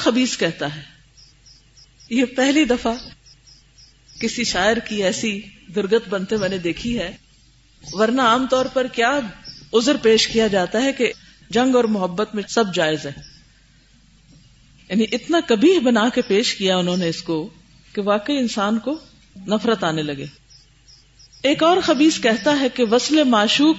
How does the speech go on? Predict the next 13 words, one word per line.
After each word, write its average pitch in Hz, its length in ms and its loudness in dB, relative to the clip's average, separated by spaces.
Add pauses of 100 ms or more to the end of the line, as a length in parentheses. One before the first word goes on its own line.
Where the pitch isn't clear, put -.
مجھے 254 320 4
پروردگار 208 760 2
کی 208 220 -4
رحمت 202 380 0
سے 247 160 2
زیادہ 180 360 2
مرغوب 160 480 2
ہے، 147 120 -8 (1120)
یعنی 226 280 2
اللہ 254 320 2
کی 285 100 -2
رحمت 269 400 4
پیچھے 262 280 0